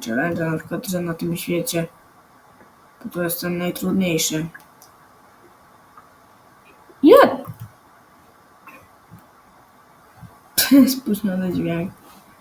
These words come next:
<sighs> Dobra, no to tutaj chatę można zrobić. Tak będę, dobra, no to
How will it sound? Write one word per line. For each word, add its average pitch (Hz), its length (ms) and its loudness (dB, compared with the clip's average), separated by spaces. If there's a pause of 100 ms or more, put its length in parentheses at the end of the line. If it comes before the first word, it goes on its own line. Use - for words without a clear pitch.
(1300)
<sighs> 208 1300 4
Dobra, 196 520 4
no 160 120 -4
to - 140 -6
tutaj 247 340 2
chatę 254 260 4
można 262 340 6
zrobić. 220 520 2 (760)
Tak - 140 -8
będę, 185 560 -2 (180)
dobra, 202 400 2 (380)
no - 280 -14
to 208 300 -2